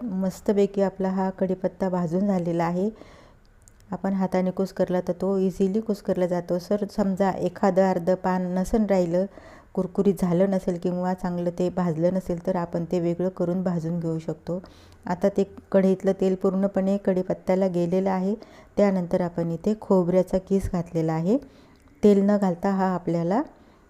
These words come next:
भाजून घ्यायचा आहे. हलका गोल्डन होईपर्यंत, हलका सोनेरी होईपर्यंत आपण हे खोबरं भाजून घेऊया. एक मिनिट गॅस चालू होता,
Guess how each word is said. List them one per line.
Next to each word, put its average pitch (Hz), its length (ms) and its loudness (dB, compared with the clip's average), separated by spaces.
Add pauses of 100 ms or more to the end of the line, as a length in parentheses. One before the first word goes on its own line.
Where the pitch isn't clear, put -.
(220)
भाजून 175 400 0
घ्यायचा 160 360 0
आहे. 143 240 -4 (640)
हलका 185 280 0
गोल्डन 180 380 4
होईपर्यंत, 165 640 0 (200)
हलका 175 280 -4
सोनेरी 170 520 0
होईपर्यंत 165 600 0
आपण 185 300 -2
हे 170 200 -2
खोबरं 175 300 0
भाजून 175 400 0
घेऊया. 190 380 2 (2000)
एक 220 220 4
मिनिट 202 320 2
गॅस 190 360 2
चालू 185 240 4
होता, 185 340 0